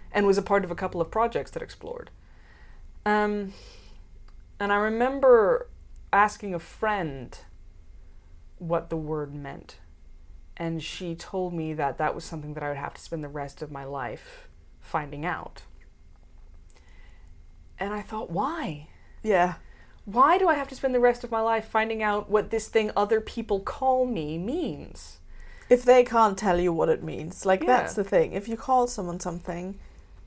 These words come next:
Speaker 2: you should have an idea of what the definition of that word is.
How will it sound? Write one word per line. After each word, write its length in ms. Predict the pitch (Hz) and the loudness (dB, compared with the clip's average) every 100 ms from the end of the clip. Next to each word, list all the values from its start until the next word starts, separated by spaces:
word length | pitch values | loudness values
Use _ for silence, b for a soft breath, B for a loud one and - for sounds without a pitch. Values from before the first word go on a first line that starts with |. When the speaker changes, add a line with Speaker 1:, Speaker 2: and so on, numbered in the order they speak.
| - | -8
Speaker 2:
you 120 | 202 | -6
should 160 | 214 | 0
have 120 | 208 185 | 0 2
an 60 | |
idea 360 | 175 175 196 165 | 0 0 2 2
of 140 | 165 | 2
what 160 | 175 165 | 0 -2
the 60 | |
definition 600 | 185 170 170 185 180 170 165 | -2 -4 -4 -10 -10 -10 -12
of 160 | 180 | -8
that 180 | 170 - | -6 -4
word 320 | 170 160 156 | -2 -4 -4
is. 320 | - 196 - | -6 -8 -10